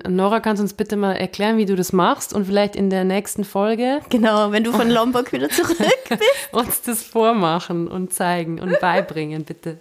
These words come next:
Speaker 2: <laughs> Voll. Eva Maria, was ist aber jetzt dein Resümee von Surftown?
Speaker 1: Ich fand's insgesamt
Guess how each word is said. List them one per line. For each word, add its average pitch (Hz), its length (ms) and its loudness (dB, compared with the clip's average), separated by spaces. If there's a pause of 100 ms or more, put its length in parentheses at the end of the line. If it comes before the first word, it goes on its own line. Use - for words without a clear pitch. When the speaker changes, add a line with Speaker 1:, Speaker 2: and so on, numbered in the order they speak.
(240)
Speaker 2:
<laughs> - 300 -6
Voll. 233 300 0 (800)
Eva 254 200 2
Maria, 277 320 4
was 262 160 0
ist 320 140 2
aber 294 140 4
jetzt 277 400 2
dein 233 200 4
Resümee 175 1040 2 (140)
von 175 840 0
Surftown? 175 840 -2 (420)
Speaker 1:
Ich 185 160 -2
fand's 214 240 2
insgesamt 208 840 0